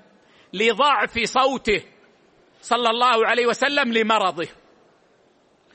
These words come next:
فدل هذا دلالة بينة لا لبس فيها على أن التبليغ عن الإمام إذا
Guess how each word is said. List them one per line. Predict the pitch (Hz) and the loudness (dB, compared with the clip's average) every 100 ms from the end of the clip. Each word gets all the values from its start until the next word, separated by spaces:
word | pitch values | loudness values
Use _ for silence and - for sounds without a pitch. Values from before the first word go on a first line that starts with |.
| _ _ | _ _
فدل | - 208 208 285 262 | -2 0 2 2 2
هذا | 226 262 262 | 2 2 0
دلالة | 233 240 262 269 262 254 254 240 | 0 0 2 2 2 0 -2 0
بينة | 233 262 214 214 165 - - _ _ _ _ _ _ _ _ | 0 -2 -2 -4 -4 -8 -16 _ _ _ _ _ _ _ _
لا | 170 262 | 0 2
لبس | 285 277 180 | 2 -2 -2
فيها | 240 226 233 190 151 - _ _ _ _ _ _ _ _ - | -2 -2 -2 -2 -4 -6 _ _ _ _ _ _ _ _ -4
على | 139 214 233 240 - 269 | 0 2 2 0 0 0
أن | 285 277 262 | 0 -2 -4
التبليغ | 233 - 240 175 220 269 247 214 202 - - - | -4 -2 -2 -2 -2 2 2 2 0 -2 -10 -2
عن | 170 262 | 0 0
الإمام | 262 247 226 208 208 214 254 277 - _ _ _ _ _ _ _ _ _ _ _ _ | -2 -4 -4 -2 0 2 0 -2 -10 _ _ _ _ _ _ _ _ _ _ _ _
إذا | 220 269 233 254 226 185 | 0 0 0 0 2 0